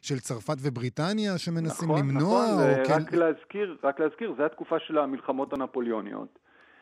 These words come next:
Speaker 2: והצרפתים בברית עם העות'מאנים נגד הרוסים וה-, אה, והאנגלים, ו-, וכן,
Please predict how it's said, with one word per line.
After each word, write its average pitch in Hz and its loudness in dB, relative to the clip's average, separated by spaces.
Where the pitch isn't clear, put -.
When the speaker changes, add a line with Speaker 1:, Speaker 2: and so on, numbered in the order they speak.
Speaker 2:
והצרפתים 113 -2
בברית 127 -2
עם 135 2
העות'מאנים 117 -2
נגד 131 0
הרוסים 110 0
וה-, 107 -2
אה, 107 -6
והאנגלים, 120 -2
ו-, 120 0
וכן, 120 -2